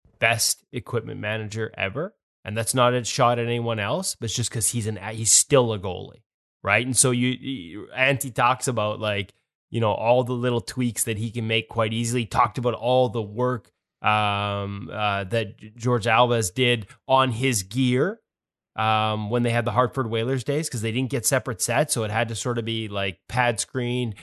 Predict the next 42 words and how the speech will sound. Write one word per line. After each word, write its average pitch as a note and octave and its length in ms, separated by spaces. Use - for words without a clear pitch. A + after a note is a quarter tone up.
and A2+ 100
he G#2+ 140
painted D3 560
masks A#2 380
for D3 160
the C#3 100
guys, C#3 260
like, G#2 280
like G2 260
their A#2 160
equipment C3 500
manager D3 420
did. E3+ 320
That A#2+ 200
he A#2 120
paints A#2+ 300
masks A#2+ 260
on C3 40
the A#2 60
side. A2+ 280
He A#2 120
did A#2 300
masks A#2 260
for B2+ 100
the A#2 80
guys B2+ 300
for - 120
that. C3+ 280
Um, G#2+ 600
so, B2 400
like, B2 300
and, D3 180
and D3+ 180
there's D3 180
another E3 340
thing. G2+ 340
He's C#3 200
come C#3+ 260
up E3+ 220
with D#3 140
a A#2 140
secret. - 840